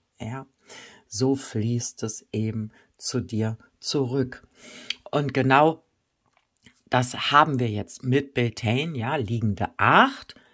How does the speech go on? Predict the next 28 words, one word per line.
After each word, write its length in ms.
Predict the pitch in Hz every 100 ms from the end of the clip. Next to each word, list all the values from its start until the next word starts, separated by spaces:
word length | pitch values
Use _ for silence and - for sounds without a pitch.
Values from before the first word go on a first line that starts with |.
| _
Vereinigung, 1600 | - - 101 - - 117 123 143 170 180 - 175 202 240 302 - -
ne? 320 | - 131 175 247 - _ _ _ _ -
Entweder 380 | 107 104 92 87
brauchst 380 | - 98 -
du 40 | -
dann 180 | 87 87
noch 100 | 95
Spiegelung, 1300 | - - 220 202 175 160 151 139 135 131 127 123
ja, 340 | 120 120 165 151
oder 240 | 110 92
du 80 | -
brauchst 460 | - - 90 - -
etwas, 300 | - - 127
das 200 | - -
aufgebrochen 1300 | - - 269 - 151 135 123 127 131 131 127 110
wird, 580 | 110 117 113 113 107 -
ne, 240 | 131 214
und 140 | 214 127
kriegst 340 | - 110 -
halt 160 | 113 104
entsprechende 720 | 110 - - 98 107 95 98
Seelenpartner, 920 | 110 135 135 123 110 110 - - 101
ne? 180 | 107 151 - - - - - _
Oder 520 | - 156 160 151 143 - _ _ _ _ _ _ _ _ -
du 160 | - 117
brichst 360 | 104 120 123 -
jetzt 320 | 101 - -
das 280 | 95 -